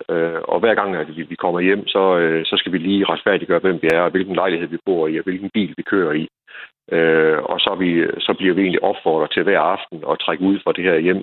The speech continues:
fordi de kan ikke garantere for vores sikkerhed derinde. Og, og den, jeg må tilstå, den første nat, at vi, der sov vi derinde, og det var svært at sove, fordi, altså, øh, vi, vi kunne høre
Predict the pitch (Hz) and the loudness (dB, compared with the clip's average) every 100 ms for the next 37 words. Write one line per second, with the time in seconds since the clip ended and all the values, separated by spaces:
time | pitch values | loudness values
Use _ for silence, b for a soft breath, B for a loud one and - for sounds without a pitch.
0 | - 82 82 80 82 92 90 - 87 101 | -4 -6 -4 -4 -2 -2 0 0 0 2
1 | 98 80 76 80 123 - 76 78 76 78 | 0 0 -2 0 0 0 -2 -2 -2 -2
2 | 90 71 76 76 - B B B _ - | -4 0 2 0 -4 B B B _ -6
3 | - 82 - - 82 - 123 - 95 92 | -2 -2 -2 -2 0 0 0 2 0 2
4 | 113 117 95 95 117 - 87 80 92 98 | 0 0 0 0 0 -2 -4 -4 -2 0
5 | 117 107 85 85 95 110 110 82 80 80 | 2 0 0 2 2 0 0 0 0 2
6 | 101 110 104 123 87 - 107 113 123 - | 2 2 2 2 2 2 2 4 2 -2
7 | 90 98 101 - B B _ _ 95 104 | -4 -6 -8 -14 B B _ _ -4 0
8 | 92 90 87 87 85 90 110 95 104 107 | 2 4 4 2 0 0 0 0 0 2
9 | 113 135 | 2 2